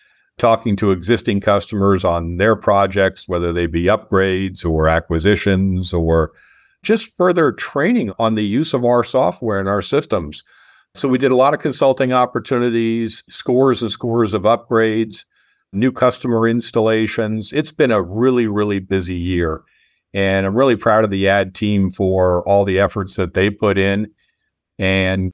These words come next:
really happy about the sales team and the work that they were able to do to sign up all these new customers.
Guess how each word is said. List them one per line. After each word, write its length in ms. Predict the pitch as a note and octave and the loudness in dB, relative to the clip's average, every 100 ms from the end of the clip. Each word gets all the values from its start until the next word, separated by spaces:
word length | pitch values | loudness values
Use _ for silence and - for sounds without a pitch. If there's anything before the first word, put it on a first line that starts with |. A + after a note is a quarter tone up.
| _ | _
really 220 | A#2+ C3+ | 0 2
happy 260 | A#2 C3+ B2 | 2 0 0
about 280 | G2+ G#2+ G#2 | 2 0 0
the 60 | |
sales 380 | - A#2 D3+ A#2+ | -2 2 2 0
team 400 | G#2+ F#2+ F#2+ G2+ - | -2 -2 -2 -6 -4
and 400 | G#2 F#2+ F#2+ F#2+ | -2 0 0 0
the 60 | |
work 240 | G2+ A2 - | 2 0 0
that 160 | F#2+ | -2
they 100 | A2+ | 2
were 180 | C#3 G2+ | 4 4
able 280 | F#2+ F#2+ G2 | 2 0 -4
to 80 | F#2 | -4
do 320 | F#2+ F#2 F#2+ | -2 -4 -4
to 420 | - F#2 F2+ E2+ _ _ _ _ | -4 -2 -2 -6 _ _ _ _
sign 340 | - A2 G2+ | -2 2 4
up 180 | G2 F#2 | 2 2
all 200 | F#2+ F#2+ | 2 2
these 240 | F#2 F2+ F2+ | 0 -4 -4
new 120 | F2+ | 0
customers. 680 | F#2 F#2 - F2 D#2+ - | 0 0 -4 -8 -8 -8